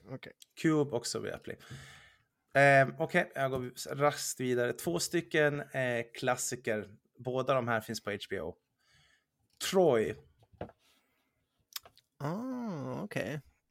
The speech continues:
Speaker 2: Mest är för att det är sån storslagen film fotomässigt och musikmässigt,
Speaker 1: Mm.
Speaker 2: tycker jag.
Speaker 1: Okej.
Speaker 2: S-, skådespelet är väl okej,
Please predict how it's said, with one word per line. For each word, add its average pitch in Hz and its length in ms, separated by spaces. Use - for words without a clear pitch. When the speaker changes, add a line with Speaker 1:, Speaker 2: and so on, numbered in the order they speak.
Speaker 2:
Mest 165 340
är 143 120
för 139 120
att 135 180
det 156 160
är 151 40
sån 143 240
storslagen 143 960
film 110 560
fotomässigt - 1160
och 120 120
musikmässigt, 117 880
Speaker 1:
Mm. - 80
Speaker 2:
tycker - 220
jag. - 80
Speaker 1:
Okej. - 200
Speaker 2:
S-, - 440
skådespelet 180 640
är 147 100
väl 135 200
okej, - 520